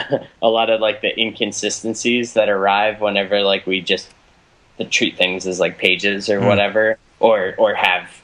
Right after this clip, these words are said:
Speaker 1: seventeen agencies working on the website, or just, you know, seven different teams and stuff. It's staggering, like, how quickly, you know, everything can, um,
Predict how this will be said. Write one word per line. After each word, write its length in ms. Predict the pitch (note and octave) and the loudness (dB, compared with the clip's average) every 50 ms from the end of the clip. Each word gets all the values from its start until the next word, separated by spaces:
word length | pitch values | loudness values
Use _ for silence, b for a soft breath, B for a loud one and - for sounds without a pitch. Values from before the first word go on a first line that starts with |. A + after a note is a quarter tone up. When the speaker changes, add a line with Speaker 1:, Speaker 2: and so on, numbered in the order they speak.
| _ _ _ | _ _ _
Speaker 1:
seventeen 680 | - - - G#2 G2 G2 F2+ E2+ - G#2 G#2 G#2 G2 | -4 -2 0 0 0 -2 -6 -8 -6 -4 -4 -2 -2
agencies 720 | C#2+ C2+ G#2 G#2+ F#2+ G#2 G2+ F#2+ - - G2+ G2+ G2 F#2 - | -2 -2 -2 -4 -4 -6 -8 -6 -6 -4 -4 -4 -4 -4 -2
working 380 | G2+ G#2 G2+ - G#2+ G2 F#2+ | 0 -2 0 0 -2 0 0
on 160 | F#2+ F#2+ F#2+ | 0 0 0
the 60 | F#2+ F#2 | 0 0
website, 680 | F#2 G2+ G2+ F#2 - - - G#2 G2+ G2 G2 F#2+ - | 0 0 0 -2 -2 0 2 2 2 2 0 -2 -2
or 320 | - G2 F#2+ F#2 F#2 F#2 F#2 | 0 0 0 0 0 -2 -2
just, 320 | F2+ - F#2 - - - | -2 -2 -4 -4 -6 -4
you 100 | - F#2 | -2 -2
know, 140 | F#2 D#2+ E2 | -2 0 -2
seven 380 | D#2+ - G#2 F#2+ E2 F#2 F#2 | 0 0 0 0 0 -2 -4
different 320 | F2+ F#2 - - D#2 - - | -4 -4 -6 -6 -8 -12 -6
teams 360 | - G#2+ G2+ F#2+ G2+ G#2 G2 | -4 -2 -2 -2 -2 -4 -4
and 140 | F#2+ G2 F#2+ | -4 -4 -2
stuff. 260 | - G2+ G2+ G2+ B B B B B B | 0 0 0 0 B B B B B B
It's 200 | A2 G#2+ G2+ - | 0 0 2 0
staggering, 580 | - - - - G#2+ G#2 G#2+ G2 G2 F#2 F#2 | -2 0 2 2 2 2 0 -2 -4 -6 -4
like, 220 | F2+ E2+ F2 F2 - | -2 -2 -2 -2 0
how 220 | - A2 G#2 G2 F2+ | 0 0 0 0 -2
quickly, 760 | - - - B2 A2+ - - - G2+ G2 F#2 F2 F2 - - - - - - _ _ | -6 -4 -2 -2 -2 -2 -4 -4 -2 -2 0 -2 -4 -6 -10 -16 -20 -20 -20 _ _
you 140 | - G#2 G2 | 0 0 2
know, 140 | F#2 E2+ | 2 2
everything 640 | D#2 E2+ F#2 F2+ F#2+ F2 - - G2+ F#2 F2+ F2 F2+ | 0 0 0 -2 -4 -6 -2 -2 -2 -2 -2 -4 -8
can, 280 | - - G2+ E2 D#2+ | -2 0 0 0 0
um, 340 | - - - - - - - | -2 -2 -2 -4 -6 -12 -16